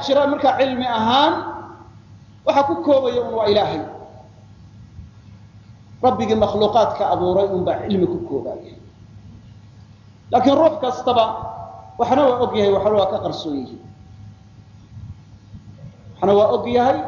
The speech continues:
waxna waa ka qarsoon yahay. Waxaa laynoo sheegay Nabi Sulaymaan boqortooyadii markaa Saba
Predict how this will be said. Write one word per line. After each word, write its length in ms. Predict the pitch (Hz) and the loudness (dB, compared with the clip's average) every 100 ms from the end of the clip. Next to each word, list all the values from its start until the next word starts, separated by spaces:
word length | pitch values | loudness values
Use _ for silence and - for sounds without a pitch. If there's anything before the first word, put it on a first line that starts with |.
| - - - - | -10 -12 -14 -6
waxna 200 | - 269 | 0 2
waa 160 | 214 202 | 2 0
ka 60 | |
qarsoon 280 | 156 - 127 | -8 -10 -12
yahay. 160 | 98 - - - - - - - - - - - - - - - - - - - - - 640 - - - - - - - - - - - - - - - - - - - - | -14 -16 -20 -20 -20 -20 -20 -20 -20 -20 -20 -20 -20 -20 -20 -20 -20 -20 -20 -20 -20 -20 -14 -14 -14 -18 -20 -20 -20 -20 -20 -20 -20 -20 -20 -20 -20 -20 -20 -20 -20 -12 0
Waxaa 160 | 294 294 | 4 4
laynoo 260 | 359 392 | 2 0
sheegay 300 | - 262 254 | 2 0 2
Nabi 240 | 302 294 - | 0 -2 -6
Sulaymaan 600 | 226 214 214 240 277 - - - - - - 762 762 762 784 762 698 - - - - - - - - - - - - - - - - - - - - - - - - | -2 0 0 0 0 -4 -8 -12 -14 -16 -18 -20 -20 -20 -20 -20 -20 -20 -20 -20 -20 -20 -20 -20 -20 -20 -20 -18 -18 -20 -20 -20 -20 -20 -20 -20 -20 -20 -20 -20 -2
boqortooyadii 680 | 226 240 240 247 269 277 247 | 0 0 0 0 2 2 0
markaa 280 | 254 233 214 | -6 0 -2
Saba 500 | - 226 208 202 | 2 2 2 -2